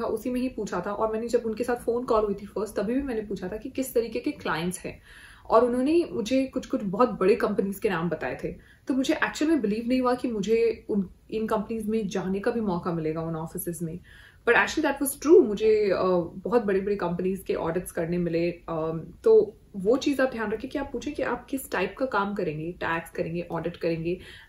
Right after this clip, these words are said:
and then, अ, समझिए कि आपको exposure जो है वो कैसा मिलेगा all round। So वो first है जब भी आप कहीं आर्टिकलशिप के लिए जाएं। Second, please स्टाइपेंड से निराश मत होइए। इ-, मैं, of course, मैं जानती हूँ कि it is not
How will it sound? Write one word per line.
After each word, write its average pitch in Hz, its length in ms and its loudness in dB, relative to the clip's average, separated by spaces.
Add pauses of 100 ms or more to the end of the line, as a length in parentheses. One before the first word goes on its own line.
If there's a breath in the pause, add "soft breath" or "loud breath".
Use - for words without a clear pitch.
and 247 100 0
then, 269 160 4
अ, 214 520 0
समझिए 214 360 0
कि 330 120 0
आपको - 440 0
exposure 214 440 0
जो 277 120 -2
है 277 60 0
वो 269 80 -2
कैसा 185 280 -4
मिलेगा 139 400 -4
all 151 140 -2
round। 160 220 -8 (480 loud breath)
So 285 160 4
वो 277 160 10
first 208 460 6
है 170 140 2
जब 180 140 0
भी 190 220 -2
आप 185 180 -2
कहीं 202 220 -2
आर्टिकलशिप 180 540 -4
के 170 60 -2
लिए 165 100 -2
जाएं। 165 260 -8 (320 loud breath)
Second, 320 480 2 (100)
please 277 360 2
स्टाइपेंड 185 520 0
से 262 220 0
निराश 175 420 -2
मत 165 180 -6
होइए। 90 300 -8 (440 soft breath)
इ-, 202 160 -4 (220)
मैं, 220 260 2
of 247 100 -2
course, 233 280 2
मैं 240 60 -2
जानती 196 300 0
हूँ 226 120 -4
कि 226 320 -8
it 208 160 -2
is 196 100 -2
not 208 180 2